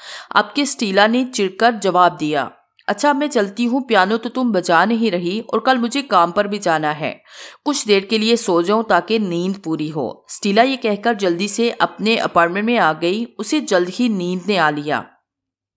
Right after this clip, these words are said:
अगली सुबह वो उठी तो देखा कि बाहर शदीद तूफान आया हुआ था, जिस वजह से सड़कों पर रास्ते भी ब्लॉक कर दिए गए थे, इसलिए काम पर जाने का तो सवाल ही नहीं उठता था। उसने सोचा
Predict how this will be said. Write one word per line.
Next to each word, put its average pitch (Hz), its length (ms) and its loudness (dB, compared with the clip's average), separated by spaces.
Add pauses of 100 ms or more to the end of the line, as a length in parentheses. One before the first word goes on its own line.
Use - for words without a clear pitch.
(920)
अगली 233 240 2
सुबह 285 260 2
वो 277 120 2
उठी 226 300 0
तो 269 140 -2
देखा 202 300 2
कि 226 160 -2
बाहर 190 380 2
शदीद 196 560 -4
तूफान 185 420 2
आया 160 180 2
हुआ 151 260 -2
था, 147 380 -8 (360)
जिस 285 220 2
वजह 277 200 4
से 277 160 -2
सड़कों 202 400 0
पर 254 180 2
रास्ते 185 400 2
भी 220 160 -4
ब्लॉक 165 400 2
कर 180 100 0
दिए 180 240 -2
गए 175 180 -2 (100)
थे, 180 180 -2 (260)
इसलिए 277 340 0
काम 220 280 4
पर 247 160 0
जाने 202 260 2
का 220 120 0
तो 254 160 -4
सवाल 175 400 2
ही 208 160 -2
नहीं 165 260 -4
उठता 147 280 -4
था। - 400 -8 (400)
उसने 285 340 0
सोचा 190 540 2